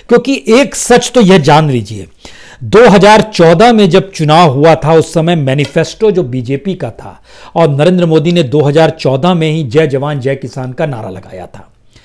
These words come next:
उस मैनिफेस्टो का कोई मतलब नहीं किसान के लिहाज से और उस नारे का कोई मतलब नहीं, क्योंकि पचास फीसदी ज्यादा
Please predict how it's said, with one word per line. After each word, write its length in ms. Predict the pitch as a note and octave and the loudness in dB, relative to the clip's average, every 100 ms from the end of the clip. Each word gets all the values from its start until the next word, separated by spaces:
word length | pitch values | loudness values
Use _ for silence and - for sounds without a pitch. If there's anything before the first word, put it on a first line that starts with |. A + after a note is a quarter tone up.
| _ _ _ _ _ - - | _ _ _ _ _ -20 -2
उस 260 | A#3 - - - | -2 -2 -12 -8
मैनिफेस्टो 600 | C#3+ D3+ C#3+ E3 - - A3+ | -4 -2 0 0 0 0 2
का 120 | A3 | 2
कोई 220 | A3 G#3+ | 4 4
मतलब 360 | G#3 G#3 G#3+ G3 | 4 2 2 2
नहीं 180 | F#3+ | 2
किसान 400 | G3+ G#3 F3+ F#3+ F#3 | 0 0 0 0 0
के 100 | G3 | 0
लिहाज 300 | F#3 F3 F3+ | 2 2 0
से 260 | - G#3 | -2 -2
और 240 | G#3 F3+ F3 | -2 0 2
उस 200 | F3+ - | 0 -4
नारे 280 | C3+ C3 D3 | -4 -2 0
का 100 | E3 | -2
कोई 200 | E3 D#3+ | 0 -2
मतलब 340 | D3+ D#3+ D3+ | -2 -4 -6
नहीं, 200 | C#3+ D#3 | -6 -8
क्योंकि 300 | D3 E3 G3+ | -6 -6 -4
पचास 540 | G3 D#3+ - D#3 G3+ G3+ | -6 -6 -4 -2 -2 -2
फीसदी 360 | E3+ C#3 C3+ C#3 | -8 -6 -6 -6
ज्यादा 420 | B2+ A#2 A#2+ | -6 -8 -10